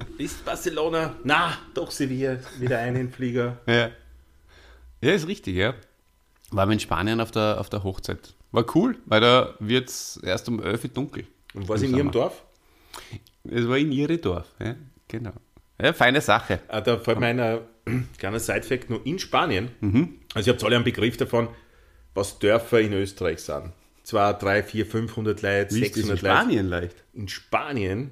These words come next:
Speaker 1: sagen die, auch wenn's da, äh, Siedlungen gibt von mehreren tausend Menschen. Fünftausend, sechstausend,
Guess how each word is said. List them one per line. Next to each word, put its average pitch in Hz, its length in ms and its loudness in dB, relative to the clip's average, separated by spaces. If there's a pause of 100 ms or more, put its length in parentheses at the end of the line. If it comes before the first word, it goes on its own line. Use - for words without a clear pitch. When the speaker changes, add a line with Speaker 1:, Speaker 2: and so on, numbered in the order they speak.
Speaker 1:
sagen 110 340 -4
die, 131 260 -4 (500)
auch 110 240 0
wenn's 113 280 -2
da, 110 380 4 (720)
äh, 104 180 -2 (180)
Siedlungen 143 580 2
gibt 127 240 -2
von 123 400 2
mehreren 143 640 2
tausend - 460 0
Menschen. 123 480 -4 (1600)
Fünftausend, 101 800 2 (100)
sechstausend, 127 760 0